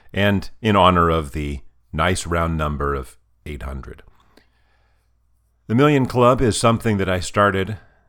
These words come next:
uh, way back when I was halfway through my year-long Dice Tower News run in twenty twelve and twenty thirteen.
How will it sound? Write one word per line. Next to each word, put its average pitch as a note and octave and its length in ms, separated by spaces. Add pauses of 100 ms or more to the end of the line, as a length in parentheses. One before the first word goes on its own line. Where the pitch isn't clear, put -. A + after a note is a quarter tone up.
(240)
uh, F2+ 240
way E2+ 140
back E2+ 260
when E2+ 100
I D#2+ 40
was D#2 140
halfway E2 460
through D#2+ 240
my D2 420 (300)
year-long E2+ 680
Dice D#2+ 280
Tower D#2+ 320
News E2+ 380
run D#2 320
in B1+ 220 (380)
twenty D#2+ 240
twelve D#2+ 460
and C#2 100
twenty E2 280
thirteen. E2 680